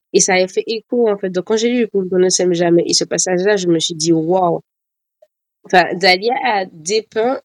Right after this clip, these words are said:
quelque chose, en fait, qui paraissait tellement réel, et ça, justement, ça concordait avec les textes que j'avais lus, les témoignages, où les gens disaient que, justement, ils avaient vécu ça comme ça avec leurs parents, et où c'était pas du tout accepté.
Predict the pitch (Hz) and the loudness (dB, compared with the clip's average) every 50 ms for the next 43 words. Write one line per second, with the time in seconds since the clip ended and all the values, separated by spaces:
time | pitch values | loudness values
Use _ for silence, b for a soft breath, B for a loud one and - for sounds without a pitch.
0 | _ _ - - 202 185 190 185 185 185 - - 208 233 226 202 185 180 - 196 | _ _ -6 -4 -4 -2 0 -2 0 0 0 2 2 2 2 0 -2 -2 -2 -4
1 | 208 - - - - 175 170 165 165 165 165 - 180 180 185 - - - - 208 | -4 -4 -4 -4 0 2 4 4 2 0 -2 -2 0 0 0 -2 -6 -4 -2 0
2 | 220 226 208 180 - - 156 139 139 147 160 175 180 180 175 180 185 208 247 311 | 0 2 0 0 0 -2 -8 -10 -6 -2 0 2 2 2 2 2 2 2 2 0
3 | - - 254 - - 170 160 165 165 175 180 - 202 214 220 208 190 - - 202 | -2 -4 -4 -4 -4 -4 -4 -4 -4 -4 -4 -4 -4 -4 -2 -4 -6 -4 -4 -4
4 | 202 - 196 190 190 185 208 214 202 185 175 170 - - - 180 170 160 - - | -2 0 0 0 0 0 0 0 0 0 -2 -4 -6 -8 0 0 0 0 0 -4
5 | 214 202 - - 202 180 175 165 165 165 160 160 170 202 269 349 - _ _ _ | -6 -6 -4 -4 -2 0 0 0 2 0 0 0 2 2 2 2 2 _ _ _
6 | _ _ - - 170 165 - 170 170 170 165 165 165 175 196 233 269 285 - - | _ _ -4 -4 -2 2 2 2 2 2 2 2 2 2 2 0 0 -4 -6 -8
7 | _ _ _ _ _ - - 202 208 196 175 170 185 190 180 175 165 180 202 220 | _ _ _ _ _ -8 -2 2 4 4 4 2 0 -4 -4 -4 -2 -2 -2 -2
8 | - - 175 165 156 156 151 - - 165 175 202 220 202 180 165 156 156 156 165 | -2 -4 -4 -4 -4 -6 -8 -6 -2 -2 0 2 2 2 4 2 0 0 0 -2
9 | 175 - - - 170 160 - 156 160 - - - - - 156 151 - 156 151 156 | -2 -2 -2 -2 -2 -4 -6 -6 -6 -6 -6 -8 -8 -6 -8 -8 -6 -8 -8 -4
10 | 160 185 214 233 226 202 180 170 160 160 - - - - - 175 165 190 185 190 | -2 0 0 2 2 2 0 0 -2 -2 -2 -2 -4 -4 -6 -6 -2 -2 -4 -4
11 | 196 - 214 190 165 - - 170 160 - 208 226 330 | 0 0 0 0 0 -2 -4 -6 -6 -2 0 0 0